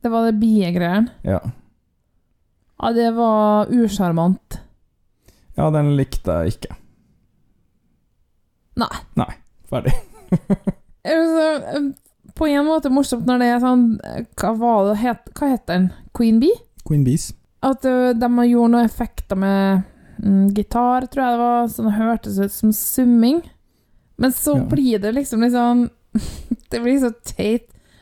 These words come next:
Speaker 1: men ikke så teit at det er kult.
Speaker 2: Det er liksom girl power, da.
Speaker 1: Ja.
Speaker 2: "If you
Speaker 1: Det
Speaker 2: don't
Speaker 1: er jo
Speaker 2: like it,
Speaker 1: vi-
Speaker 2: you can kiss our rears." Prøv å rime beers med rears.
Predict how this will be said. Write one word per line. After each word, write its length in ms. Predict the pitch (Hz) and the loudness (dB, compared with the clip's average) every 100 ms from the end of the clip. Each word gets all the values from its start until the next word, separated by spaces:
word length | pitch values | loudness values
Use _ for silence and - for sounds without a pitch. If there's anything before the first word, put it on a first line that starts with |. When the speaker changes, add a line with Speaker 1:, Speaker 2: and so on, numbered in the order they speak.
| - | -8
Speaker 1:
men 120 | 233 | -6
ikke 360 | - 277 - 190 | -4 -8 -4 -4
så 140 | 202 214 | -2 -2
teit 300 | 226 220 214 | -2 -2 -2
at 100 | 214 | -2
det 100 | 214 | -2
er 120 | 214 | -2
kult. 640 | - 294 330 269 - - - - _ - | 0 2 2 -2 -10 -20 -20 -20 _ -4
Speaker 2:
Det 80 | 143 | 0
er 40 | |
liksom 160 | 143 131 | 2 2
girl 180 | 117 104 | 2 0
power, 280 | - 76 76 | -2 -2 -2
da. 160 | 110 104 - _ _ _ _ _ _ _ _ _ _ _ _ - | -2 -4 -10 _ _ _ _ _ _ _ _ _ _ _ _ -16
Speaker 1:
Ja. 280 | - - 196 _ _ _ _ _ _ _ | -14 -16 -20 _ _ _ _ _ _ _
Speaker 2:
"If 140 | - 139 | -4 2
you 80 | 117 | 4
Speaker 1:
Det 80 | |
Speaker 2:
don't 40 | 214 | 4
Speaker 1:
er 40 | |
jo 60 | 214 110 | 4 4
Speaker 2:
like 140 | 113 | 4
it, 60 | 113 | 4
Speaker 1:
vi- 80 | - | 4
Speaker 2:
you 80 | - | 4
can 160 | 123 | 2
kiss 340 | 117 - 104 - | 0 0 -2 -2
our 160 | 110 107 | 0 2
rears." 640 | 98 98 110 123 - - - - - | 2 2 2 0 -2 -8 -10 -14 -4
Prøv 200 | - 117 | -2 0
å 440 | 110 110 104 78 - _ _ _ _ _ _ - | 0 0 -2 -6 -18 _ _ _ _ _ _ -18
rime 460 | - 113 110 101 107 107 | -6 -2 2 2 0 0
beers 480 | 98 107 107 - - | 2 2 0 -4 0
med 320 | 110 107 104 | 2 2 2
rears. 580 | 98 101 120 - - | 2 2 0 -2 -10